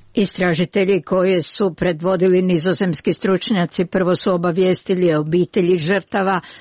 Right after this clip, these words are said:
a potom su imena onih koji sumnjiče za tragediju objavili javnosti.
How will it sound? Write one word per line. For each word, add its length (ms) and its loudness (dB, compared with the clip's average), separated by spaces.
a 120 -2
potom 380 -4
su 180 0
imena 520 2
onih 380 2
koji 240 2
sumnjiče 640 0
za 200 -2
tragediju 640 0
objavili 640 0
javnosti. 600 0